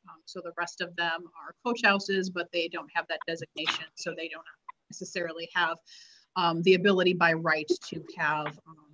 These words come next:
a dwelling unit above, um, their, <clears throat> or habitable space above their, um, their garage in the coach house. Um,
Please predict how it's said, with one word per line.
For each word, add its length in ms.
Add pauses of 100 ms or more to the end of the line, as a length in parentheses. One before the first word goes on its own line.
(140)
a 40
dwelling 440
unit 460 (120)
above, 460 (240)
um, 200 (100)
their, 320 (460)
<clears throat> 460
or 160
habitable 360
space 460
above 320
their, 340
um, 160 (560)
their 80
garage 500
in 140
the 80
coach 320
house. 360 (760)
Um, 180